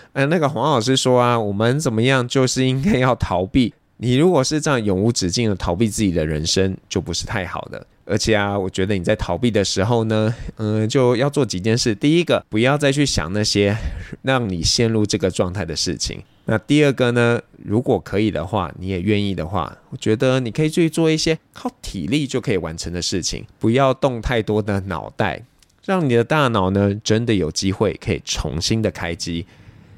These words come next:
所以比方说去做什么打工换宿啊，我觉得就是蛮不错的做法，而且在这个过程中，你可能也会有一些不同的启发。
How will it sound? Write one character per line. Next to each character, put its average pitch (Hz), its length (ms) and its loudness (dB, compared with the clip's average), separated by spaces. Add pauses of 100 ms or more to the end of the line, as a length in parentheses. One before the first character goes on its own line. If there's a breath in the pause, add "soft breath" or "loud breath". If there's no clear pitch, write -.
(200 loud breath)
所 - 140 0
以 120 80 4
比 101 100 -2
方 117 200 2
说 117 380 4
去 117 280 2
做 110 220 2
什 95 120 -2
么 90 120 -2
打 - 160 -8
工 131 180 0
换 147 160 2
宿 143 240 2
啊， 123 380 0
我 80 100 -12
觉 - 140 0
得 101 40 4
就 113 140 2
是 113 100 2
蛮 80 180 -2
不 90 100 -6
错 107 180 0
的 90 60 2
做 85 240 0
法， - 120 -4
而 - 280 -16
且 92 160 0
在 120 120 0
这 117 140 0
个 113 140 -2
过 123 200 2
程 101 220 -2
中， 110 340 0 (100)
你 95 100 -12
可 - 160 -16
能 76 80 -6
也 76 120 -4
会 104 180 0
有 95 60 0
一 95 60 0
些 - 140 0
不 - 120 -2
同 104 220 -4
的 95 80 -2
启 - 260 -6
发。 85 280 -6